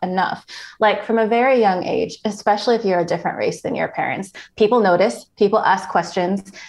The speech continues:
and, like, sort of lurking behind some of the questions apart from nosiness is, like, "Are you okay?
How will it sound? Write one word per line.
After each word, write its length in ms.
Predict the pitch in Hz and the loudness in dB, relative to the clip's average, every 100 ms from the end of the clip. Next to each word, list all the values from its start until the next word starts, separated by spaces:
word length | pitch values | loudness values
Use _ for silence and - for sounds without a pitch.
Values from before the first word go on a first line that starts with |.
| - - | -12 -2
and, 120 | 233 | 2
like, 160 | 254 240 | 2 0
sort 180 | - 294 | 0 2
of 100 | 302 | 4
lurking 340 | 247 262 285 | 2 2 2
behind 600 | 247 247 214 214 247 269 | 4 4 2 2 2 0
some 220 | 269 202 214 | 0 2 2
of 80 | |
the 80 | 226 | 0
questions 500 | 226 - 202 240 262 | 0 0 0 0 0
apart 320 | 185 - 190 214 | 0 0 -2 0
from 160 | 190 | 0
nosiness 680 | 175 185 185 226 240 277 - | 2 0 2 2 2 0 -2
is, 160 | 196 190 | -2 2
like, 280 | 185 180 - - _ _ - | 0 0 -10 -20 _ _ -2
"Are 120 | 202 | 2
you 160 | 226 | 4
okay? 500 | 202 175 - 156 180 | 2 0 -2 -2 -2